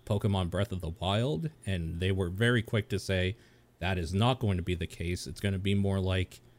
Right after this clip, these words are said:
a segmented world, like a Monster Hunter or something, where you go to a part of the world and that part loads in and you play in that part, and it does, it's not a seamless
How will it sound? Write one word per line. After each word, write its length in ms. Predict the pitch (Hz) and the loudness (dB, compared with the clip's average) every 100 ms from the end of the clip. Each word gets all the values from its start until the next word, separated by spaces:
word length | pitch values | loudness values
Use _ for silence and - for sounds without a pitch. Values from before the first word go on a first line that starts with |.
| _ _ _ 90 | _ _ _ -8
a 60 | |
segmented 720 | - 104 95 92 90 - 90 | 0 0 2 0 -2 0 -2
world, 380 | 90 90 85 85 | 0 0 0 0
like 220 | 87 82 | 0 0
a 60 | 85 | 0
Monster 480 | 85 82 80 - 80 | 0 -2 -4 -6 -6
Hunter 480 | - 82 85 80 82 | -8 -8 -6 -6 -6
or 60 | |
something, 520 | 87 92 82 82 85 85 | -8 -8 -6 -4 -4 -4
where 120 | 87 | -2
you 100 | 92 | -2
go 240 | 95 92 | 0 0
to 440 | 90 - 92 82 90 - _ _ _ _ | 0 -2 -2 -2 -8 -14 _ _ _ _
a 60 | 101 | -8
part 400 | - - 107 - | 0 2 2 2
of 140 | 101 | -2
the 80 | 92 | 0
world 480 | 92 95 92 92 95 - | 2 2 2 2 -2 -2
and 400 | 95 90 87 87 | -2 0 -2 -4
that 340 | 104 95 92 - | -4 -2 -2 0
part 260 | 104 98 | 0 0
loads 380 | 98 98 95 92 | 2 2 2 2
in 240 | 90 90 90 | 0 0 -2
and 200 | 90 87 | -4 -4
you 120 | 87 | -6
play 300 | - 98 92 | -2 0 2
in 100 | 87 | 0
that 220 | 85 87 | -2 -4
part, 440 | - 87 78 - - - _ 85 | -4 -6 -6 -12 -20 -20 _ -10
and 240 | 80 82 | -8 -6
it 140 | 85 90 | -6 -4
does, 240 | 82 82 | -6 -4
it's 220 | 92 - | -8 -6
not 220 | 90 85 76 - - - _ | -6 -6 -8 -20 -20 -20 _
a 140 | 87 87 | -2 -2
seamless 840 | - 92 82 85 85 - - | 0 -2 -2 -2 -4 -6 -14